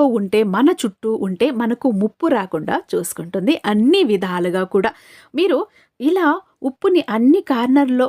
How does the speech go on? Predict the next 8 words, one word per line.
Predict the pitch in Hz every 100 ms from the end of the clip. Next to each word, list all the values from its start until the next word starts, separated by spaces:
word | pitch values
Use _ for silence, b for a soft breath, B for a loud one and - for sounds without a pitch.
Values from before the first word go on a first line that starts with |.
| -
పెట్టి | 233 226 311
చూడండి. | - 220 202 190 185 294 -
మీ | 214 311
జీవితంలో | 269 262 254 240 240 -
అద్భుతం | 202 - 370 349
జరగకపోతే | 233 185 180 185 190 185
అప్పుడు | 180 180 165
అడగండి. | 175 180 185